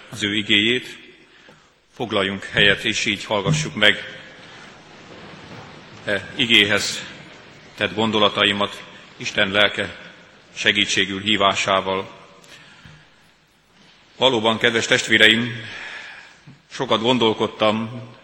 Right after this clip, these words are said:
hogy mit is hozzak ide nektek, személy szerint nektek, akik felkészültetek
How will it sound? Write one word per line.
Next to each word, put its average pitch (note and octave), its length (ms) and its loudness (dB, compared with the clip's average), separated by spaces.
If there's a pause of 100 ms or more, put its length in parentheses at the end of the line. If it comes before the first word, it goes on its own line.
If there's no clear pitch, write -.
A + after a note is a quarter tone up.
(140)
hogy G#2 320 -6 (580)
mit C3 200 -6
is - 460 -6 (360)
hozzak A#2+ 340 -4
ide G#2+ 180 2
nektek, - 680 0 (880)
személy A2 520 2 (200)
szerint G2 680 -2 (760)
nektek, - 640 -6 (300)
akik A2 260 -4
felkészültetek A2+ 1300 0